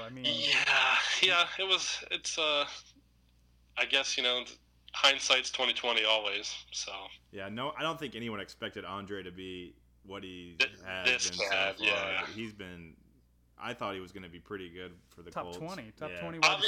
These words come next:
Speaker 1: receiver.
Speaker 2: if, if, if we play, if we redrafted right now, Andre Johnson doesn't get drafted and Moncrief goes for forty-five.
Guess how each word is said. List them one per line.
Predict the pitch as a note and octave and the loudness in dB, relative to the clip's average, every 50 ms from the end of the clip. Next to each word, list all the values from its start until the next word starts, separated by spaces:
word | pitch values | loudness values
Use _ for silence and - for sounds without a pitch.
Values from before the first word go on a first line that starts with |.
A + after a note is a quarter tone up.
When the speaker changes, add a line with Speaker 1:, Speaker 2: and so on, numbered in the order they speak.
| - | -2
Speaker 1:
receiver. | F3+ G3 F3+ C#3+ A2+ A2 | -4 -8 -12 -8 0 2
Speaker 2:
if, | F3 E3+ - - - | 2 2 2 4 4
if, | E3 E3+ - - - | 4 4 4 0 0
if | - D#3+ D#3 - | 0 0 2 2
we | F#3 G#3 | 2 2
play, | A3 - - G3 F#3+ F#3+ F#3 F3 E3+ C#3+ | 2 2 2 2 4 4 4 2 2 0
if | D3+ C#3+ - | 0 2 4
we | D#3+ D3 | 4 2
redrafted | C#3+ C3+ C3 D3 E3 D#3 D3 D3 D3 D3+ D3+ - D#3 C3+ | 2 4 2 2 2 4 4 4 4 4 4 0 0 2
right | C#3+ C#3+ C#3 | 2 2 4
now, | C#3+ C#3+ C#3+ C#3+ B2 | 4 4 4 4 2
Andre | B2+ C3 C3 C3 C3 | 2 0 2 0 0
Johnson | A#2+ B2+ C3 C3 - - C3 | 2 4 2 2 2 0 0
doesn't | B2+ B2+ B2 B2 A#2 | 0 0 2 0 -2
get | B2 A#2+ | -4 -4
drafted | - A#2+ A#2+ B2 B2 - C3 B2 | 0 2 2 2 2 0 -4 -6
and | A#2 A2+ A2 | -6 -8 -4
Moncrief | A2 A2+ A#2 A#2 - - A#2+ A2+ - - | -2 -2 -2 -2 -2 -6 -6 -6 -6 -4
goes | A#2 A#2 A2+ - | -4 -4 -4 -4
for | - - A2 G#2+ | -6 -12 -14 -16
forty-five. | - - A#2 A2 G#2+ - - A2 G#2+ G#2 G2+ G2+ F#2 | -10 -8 -6 -6 -6 -4 -2 -2 -2 -2 -4 -8 -12